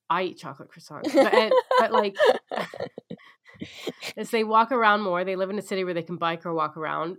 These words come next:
Speaker 1: And also, like, their stuff is fresh. Like, if
Speaker 2: Yeah.
Speaker 1: you go to a bakery, you know, you know the ingredients that are put in it. It's, it's butter, flour, sugar, but it's not, you know, whatever chemicals are put in it to keep it fresh for weeks while it sits on the shelf.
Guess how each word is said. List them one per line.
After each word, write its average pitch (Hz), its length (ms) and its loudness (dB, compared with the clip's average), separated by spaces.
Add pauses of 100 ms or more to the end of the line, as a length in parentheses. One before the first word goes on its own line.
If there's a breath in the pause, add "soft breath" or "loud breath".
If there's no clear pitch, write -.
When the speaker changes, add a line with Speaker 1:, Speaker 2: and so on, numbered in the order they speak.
Speaker 1:
And 190 200 -6
also, 240 360 -4
like, 208 240 -6
their 208 120 -6
stuff 233 280 -10
is 240 120 -12
fresh. 185 520 -6 (460)
Like, 202 140 -6
if 160 40 2
Speaker 2:
Yeah. 156 60 2
Speaker 1:
you 240 80 -2
go 247 160 0
to 247 100 -2
a 208 60 -4
bakery, 196 400 -2
you 180 140 -6
know, 175 200 -2
you 190 340 -6
know 180 240 -2
the 180 120 -6
ingredients 170 480 -6
that 165 100 -10
are 156 60 -8
put 165 180 -12
in 180 160 -4
it. 160 100 -8
It's, - 120 -18 (300)
it's 170 180 -14
butter, 175 320 -4
flour, 165 680 -4 (280)
sugar, 160 720 -6
but 180 100 -6
it's 175 160 -8
not, 185 380 0 (300)
you 180 100 -8
know, 156 340 -6
whatever 180 480 -4
chemicals 175 480 -10
are 170 60 -6
put 170 180 -10
in 165 140 -6
it 165 140 -10
to 170 120 -16
keep 170 220 -10
it - 100 -12
fresh 165 300 -10
for 160 280 -8
weeks 170 260 -10
while 160 120 -4
it 143 80 -12
sits 165 200 -18
on 165 60 -10
the 160 60 -10
shelf. 165 420 -6